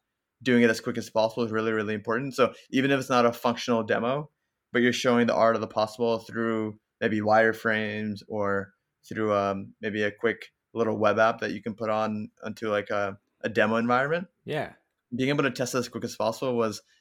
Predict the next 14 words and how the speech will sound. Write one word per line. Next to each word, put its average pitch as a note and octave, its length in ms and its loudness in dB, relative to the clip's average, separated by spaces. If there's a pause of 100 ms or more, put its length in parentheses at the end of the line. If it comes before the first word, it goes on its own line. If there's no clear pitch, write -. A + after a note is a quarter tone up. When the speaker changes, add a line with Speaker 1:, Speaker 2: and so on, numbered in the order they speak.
Speaker 1:
something A2 260 0
that G#2 140 2
we G#2+ 100 -4
did. F3 240 -4 (380)
And, A#2+ 440 0
um, G#2 400 -2 (440)
sometimes C#3+ 400 8
when C3+ 100 2
we B2+ 100 2
go B2+ 160 8
through A#2+ 200 4
our, A#2 240 6
like, A2 420 2
it's, - 220 -6